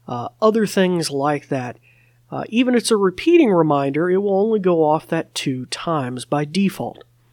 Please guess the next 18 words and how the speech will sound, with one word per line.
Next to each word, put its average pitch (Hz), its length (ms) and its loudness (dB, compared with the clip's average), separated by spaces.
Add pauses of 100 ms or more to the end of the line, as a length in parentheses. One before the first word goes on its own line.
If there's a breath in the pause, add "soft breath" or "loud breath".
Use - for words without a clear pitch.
(260)
Okay, 151 380 -2 (240 loud breath)
so - 160 -6
this 196 300 4
is 175 120 0
where 160 160 4
we 156 120 2
delve 175 320 4
into 156 200 0
what 147 180 -4
we 156 120 0
learned 147 280 -2
about 135 380 -6 (400 soft breath)
last 226 460 2
week 127 340 -8 (260)
on 175 160 0
our 180 100 2
notification 170 840 0
settings. - 580 -8